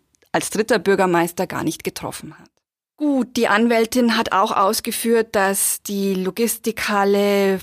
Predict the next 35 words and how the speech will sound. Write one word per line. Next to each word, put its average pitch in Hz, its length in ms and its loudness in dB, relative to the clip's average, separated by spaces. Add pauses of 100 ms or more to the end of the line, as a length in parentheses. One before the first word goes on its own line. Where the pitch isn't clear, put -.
(160)
politisch 220 640 0
von 202 140 -2
einer 185 100 2
breiten 180 400 -2
Mehrheit 269 540 0
befürwortet 247 1040 0
wurde, 233 480 2
also - 100 -10
der - 120 -4
Bau 185 260 2
dieser 226 260 -2
Halle. 220 320 0 (800)
Sie 202 240 -2
hat 190 300 0
erläutert, 185 800 2
dass - 560 -2
ihr 185 140 0
Mandant 175 600 0
Martin 180 380 0
Schmack 175 460 -2 (180)
sowohl 214 580 2
an 208 140 2
die 190 140 -4
S - 140 -4
P 180 100 -8
D 247 340 -2
als - 240 -2
auch - 120 -12
an 165 120 -4
die 165 140 -10
C 165 160 -6
S - 160 -8
U 294 100 2
gespendet 247 640 0
hat. 226 240 0